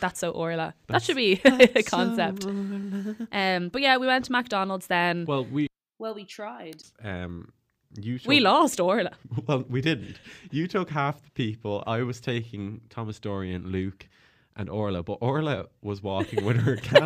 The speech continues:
Speaker 2: of
Speaker 1: <laughs>
Speaker 2: Heineken, just screaming. I was like, "Orla, you're not getting in my car.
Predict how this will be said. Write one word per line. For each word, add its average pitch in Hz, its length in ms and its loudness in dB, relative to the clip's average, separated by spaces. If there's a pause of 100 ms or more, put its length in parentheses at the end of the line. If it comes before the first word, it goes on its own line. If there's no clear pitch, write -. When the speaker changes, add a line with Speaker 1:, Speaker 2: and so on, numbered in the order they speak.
Speaker 2:
of - 80 2
Speaker 1:
<laughs> - 40 -6
Speaker 2:
Heineken, 117 580 0 (300)
just 151 240 -8
screaming. 131 480 -4
I 101 40 -6
was 101 120 -6
like, 95 100 -8
"Orla, 92 220 -4
you're 90 80 -8
not 87 180 -10
getting 87 160 -10
in 87 60 -10
my 87 80 -10
car. 87 300 -10